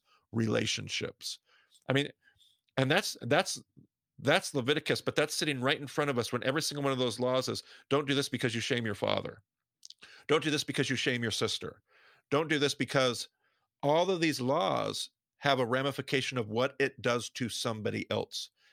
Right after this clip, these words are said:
It disrupts their agency. It disrupts their humanity. It disrupts their, eh, well, well, now we have a much different conversation about Leviticus than just a list of all these things that are not allowed.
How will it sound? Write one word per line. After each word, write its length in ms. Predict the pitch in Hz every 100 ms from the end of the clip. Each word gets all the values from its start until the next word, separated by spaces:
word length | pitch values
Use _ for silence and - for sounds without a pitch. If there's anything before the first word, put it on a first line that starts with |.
| -
It 140 | 110
disrupts 440 | 139 135 135 127 107
their 280 | 123 139 -
agency. 580 | 113 - - - - - _ -
It 100 | 107
disrupts 480 | 135 - 127 - -
their 640 | 117 110 120 131 127 107 107 _ _
humanity. 640 | - 110 107 110 95 - - -
It 120 | 123
disrupts 480 | 139 135 147 127 -
their, 600 | 104 123 127 127 120 110 - _ _ _ _ _ _ _ _
eh, 140 | - - _ _ _ _
well, 360 | 135 127 123 123
well, 120 | 120
now 240 | 113 120 165
we 140 | 139
have 140 | 117 110
a 60 |
much 280 | 110 123 -
different 260 | 165 120 98
conversation 640 | 117 104 104 117 - 107
about 200 | 107 92
Leviticus 520 | 98 127 - 107 -
than 160 | - 101
just 280 | 113 104 -
a 60 | 107
list 340 | 101 107 -
of 80 | 98
all 120 | 101
these 220 | 98 -
things 220 | 107 98
that 100 | 95
are 100 | 92
not 180 | 92 92
allowed. 340 | 87 90 -